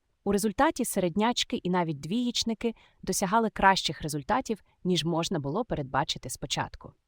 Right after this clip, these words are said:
Підсумовуючи дослідження з цієї теми, автор робить висновок,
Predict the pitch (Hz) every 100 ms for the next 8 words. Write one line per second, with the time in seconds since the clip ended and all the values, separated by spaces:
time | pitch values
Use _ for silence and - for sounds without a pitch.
0 | _ _ _ - 247 - 277 339 339 269
1 | 180 165 - 180 151 151 143 - - 151
2 | 147 139 214 247 226 - _ _ - 262
3 | - 247 202 196 156 196 - 123 123